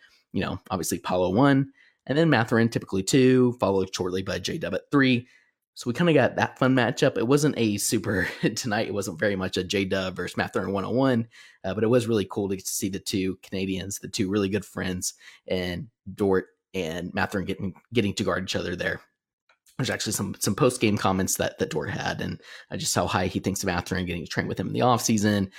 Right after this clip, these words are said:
uh, the friendship that they've had, et cetera, et cetera. Obviously, Mathurin had that quote, uh, preseason about, you know, Lou Dort being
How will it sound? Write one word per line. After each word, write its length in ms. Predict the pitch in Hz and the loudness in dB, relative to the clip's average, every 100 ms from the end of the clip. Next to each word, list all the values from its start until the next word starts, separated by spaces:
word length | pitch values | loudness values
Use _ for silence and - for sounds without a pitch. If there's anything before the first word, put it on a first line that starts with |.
| - - | -20 -10
uh, 140 | 92 87 | -6 -4
the 100 | 80 | -6
friendship 400 | - 90 - - | -4 -4 -4 -8
that 100 | 87 | -4
they've 160 | 82 | -2
had, 320 | 104 92 90 104 _ _ - | -2 -2 -4 -8 _ _ -10
et 100 | - | -4
cetera, 280 | 92 92 | -2 -2
et 60 | 92 | -2
cetera. 440 | - 92 90 87 - _ - | -2 0 0 -2 -4 _ -8
Obviously, 280 | - 92 107 | -4 0 0
Mathurin 380 | 90 92 107 90 | 0 -2 -2 0
had 160 | 107 90 | 0 -2
that 140 | - | 0
quote, 320 | - 85 - _ _ - | 0 0 -4 _ _ -6
uh, 160 | 107 - - | -4 -4 -6
preseason 520 | - 120 117 98 98 95 | 2 4 4 2 2 0
about, 320 | 87 87 - | 0 -2 -4
you 120 | 98 | -6
know, 160 | 85 - _ 95 107 | -6 -10 _ -12 -6
Lou 120 | 107 | -6
Dort 340 | 95 92 90 | -2 -2 -2
being 280 | 90 92 92 | -2 -4 -6